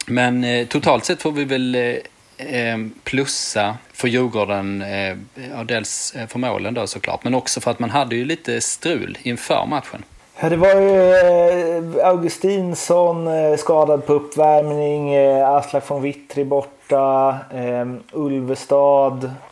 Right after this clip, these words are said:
Speaker 2: eh, men de pusslar o-,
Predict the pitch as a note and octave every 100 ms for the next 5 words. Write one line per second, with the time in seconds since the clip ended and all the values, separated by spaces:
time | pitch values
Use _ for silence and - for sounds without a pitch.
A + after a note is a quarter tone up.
0 | - B2+ A#2 A#2 A#2 G#2 A2+ C#3 C#3 C3+
1 | C#3 D3+ D#3+ - - - - E3+ - -
2 | E3+ E3+ E3 E3 D3+ D#3 D#3+ B2+ A2+ F#2+